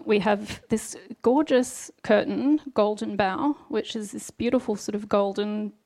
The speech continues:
peachy, yellowy, pink colours, um, against the marigold wallpaper.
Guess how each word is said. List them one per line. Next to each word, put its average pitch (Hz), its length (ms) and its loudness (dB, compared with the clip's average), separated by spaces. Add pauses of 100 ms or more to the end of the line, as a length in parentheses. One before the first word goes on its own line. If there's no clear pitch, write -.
(140)
peachy, 208 680 0
yellowy, 196 460 2
pink - 320 -2
colours, 254 600 0 (540)
um, 208 540 2 (180)
against 214 360 -2
the 208 80 2
marigold 208 560 0
wallpaper. 247 680 2